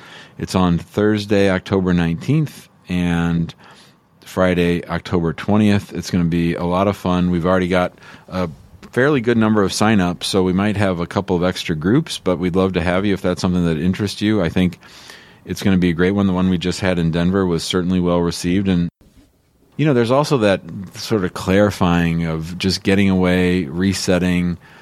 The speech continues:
and just sort of having that ability to come back fresh with new ideas. And one of the last things I'll say is that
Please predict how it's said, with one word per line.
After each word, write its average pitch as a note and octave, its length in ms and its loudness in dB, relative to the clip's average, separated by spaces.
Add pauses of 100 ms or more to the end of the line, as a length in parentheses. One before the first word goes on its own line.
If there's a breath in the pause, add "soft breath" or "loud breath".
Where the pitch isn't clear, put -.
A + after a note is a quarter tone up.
(100)
and F2 180 -6
just F#2 200 -4
sort F#2 120 -2
of E2 120 -4
having F#2 280 0
that F2 120 -2
ability F2 480 -2
to F2 340 -4
come F#2+ 220 0
back F2 240 -2
fresh F#2 560 -2
with F2+ 200 -8
new F2+ 200 0
ideas. F2 480 0
And E2+ 200 -2 (440 loud breath)
one G#2+ 120 0
of G#2+ 60 2
the F2 160 -2
last A2 340 0
things G2 200 -2
I'll F2 100 -4
say F2 280 -6
is E2 180 -6
that E2+ 220 0